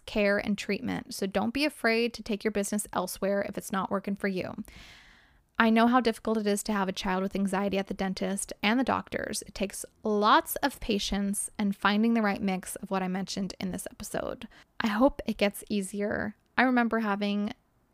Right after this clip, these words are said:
slight anxiety about the dentist when I was younger, but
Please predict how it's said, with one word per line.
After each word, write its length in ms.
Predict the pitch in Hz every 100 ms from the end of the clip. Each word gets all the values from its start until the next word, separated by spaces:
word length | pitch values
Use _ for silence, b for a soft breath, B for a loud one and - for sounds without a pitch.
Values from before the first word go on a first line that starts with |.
| _ _ _ _ -
slight 440 | - - 247 254
anxiety 520 | 226 214 190 185 185 185
about 240 | 190 185
the 60 | 190
dentist 440 | 202 190 196 -
when 100 | 196
I 100 | 190
was 140 | 190
younger, 520 | 190 180 185 180 180 - B B B B B _ _ _ _ _ _ _ _ _ _ _ _ _
but 680 | - 185 190 - _ - -